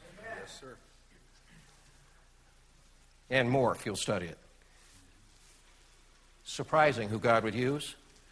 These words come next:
Speaker 2: See, God has a plan for everybody's life. I remember just recently meeting with a professor, uh, some of you met him, Wymo Porter, and, uh, came and taught here a few times. And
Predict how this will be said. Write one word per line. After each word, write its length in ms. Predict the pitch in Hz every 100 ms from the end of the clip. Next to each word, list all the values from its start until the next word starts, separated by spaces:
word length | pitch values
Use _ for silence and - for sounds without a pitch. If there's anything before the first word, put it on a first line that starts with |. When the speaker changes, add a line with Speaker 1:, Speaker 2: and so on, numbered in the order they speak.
| - -
Speaker 2:
See, 220 | - 160
God 280 | 143 165 208
has 180 | 180 151
a 80 | 139
plan 320 | 147 147 120
for 120 | 120
everybody's 400 | 120 120 117 110
life. 320 | 113 101 87 - - - - - _ _ _ - - _ _ _ _ _ _ _ _ _ - _ _ -
I 60 | 120
remember 380 | 147 190 165 156 - - -
just 220 | 151 -
recently 540 | 143 156 - 117 101 - -
meeting 280 | 123 127 117
with 180 | 110 -
a 20 |
professor, 680 | - - 123 117 - 101 92 - -
uh, 200 | 92 95 90 95 - -
some 180 | 160
of 60 | 135
you 80 | 110
met 180 | 123 120
him, 80 |
Wymo 320 | 110 113 107 92
Porter, 380 | 117 113 90 - - - - _ -
and, 260 | 101 98 98
uh, 240 | 101 92 - - - -
came 240 | 123 120
and 80 | 110
taught 240 | - 120 131
here 100 | 98
a 60 |
few 180 | - 120
times. 400 | - 95 87 - - - - - - - - -
And 280 | 117 113